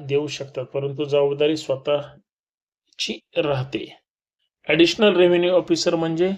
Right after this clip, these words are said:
राज्य शासन ज्या कार्यासाठी त्यांना अधिकृत करते ते अधिकार त्यांना दिले जातात. उदा-, परवान्यांचे नूतनीकरण, दंड, नोंदणी, नकाशे इत्यादी तयार करणे.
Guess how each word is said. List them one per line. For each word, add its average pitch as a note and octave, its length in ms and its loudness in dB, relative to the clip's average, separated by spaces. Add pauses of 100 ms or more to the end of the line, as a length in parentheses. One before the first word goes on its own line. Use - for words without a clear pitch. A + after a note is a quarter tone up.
(440)
राज्य D3+ 260 2
शासन C#3+ 540 0
ज्या E3+ 260 4
कार्यासाठी E3 960 0
त्यांना F3 440 0 (100)
अधिकृत D#3 380 -2 (100)
करते C#3+ 320 -4
ते D#3+ 240 -6
अधिकार D3+ 420 -4 (100)
त्यांना D3 280 -4 (540)
दिले D#3+ 240 4
जातात. E3 360 2
उदा-, C#3 360 -2 (840)
परवान्यांचे D#3 640 2
नूतनीकरण, D3+ 720 -4
दंड, D3 280 0
नोंदणी, C#3+ 580 -2
नकाशे C#3 400 -6
इत्यादी C#3+ 280 -2 (100)
तयार C3 160 0
करणे. G#2+ 300 -12